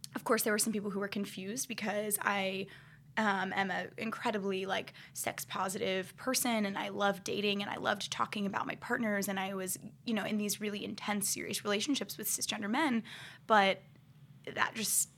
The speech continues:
things just were shifting and changing in my world and in my mind, and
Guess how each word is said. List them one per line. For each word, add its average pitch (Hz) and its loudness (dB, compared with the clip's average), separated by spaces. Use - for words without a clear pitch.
things 220 4
just - 0
were 208 2
shifting 220 2
and 214 2
changing 214 -2
in 269 4
my 214 -2
world 208 2
and 226 0
in 208 -4
my 226 -6
mind, 269 2
and 214 0